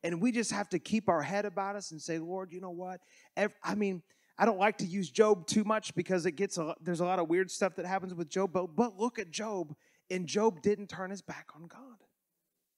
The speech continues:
And he could have had a mentality of like, "You know what, God?" Because I've met people, and they're, they get mad at God when stuff happens. And honestly, God's not to blame because he's come to give us life and the enemy's come to destroy it.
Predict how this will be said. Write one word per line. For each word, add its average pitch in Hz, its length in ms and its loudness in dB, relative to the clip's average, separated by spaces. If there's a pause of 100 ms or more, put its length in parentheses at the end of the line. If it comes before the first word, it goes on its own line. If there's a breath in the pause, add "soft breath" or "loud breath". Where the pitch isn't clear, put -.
(360)
And 165 80 -6
he 208 140 2
could 220 220 0
have 196 80 -4
had 185 180 0
a 165 40 -4
mentality 175 680 -4
of 135 140 -8
like, 147 240 -8
"You 180 60 -8
know 190 100 -6
what, 208 260 -6
God?" 208 220 -10 (200 soft breath)
Because 208 240 0
I've 233 160 0
met 233 240 -4
people, 139 400 -6 (320)
and 208 320 0
they're, 190 300 2
they 247 160 4
get 240 180 0
mad 240 360 0
at 180 120 -6
God 233 300 -2
when 185 160 -6
stuff 208 300 -2
happens. 262 640 -6 (420)
And 196 100 -2
honestly, 254 380 -2
God's 233 300 2
not 220 180 -2
to 220 60 0
blame 262 240 0
because 202 240 0
he's 262 160 2
come 214 180 2
to 214 60 2
give 196 180 2
us 165 100 -4
life 214 280 2
and 170 180 -2
the 185 120 2
enemy's 240 300 0
come 214 220 6
to 214 100 -2
destroy 262 440 4
it. 233 140 2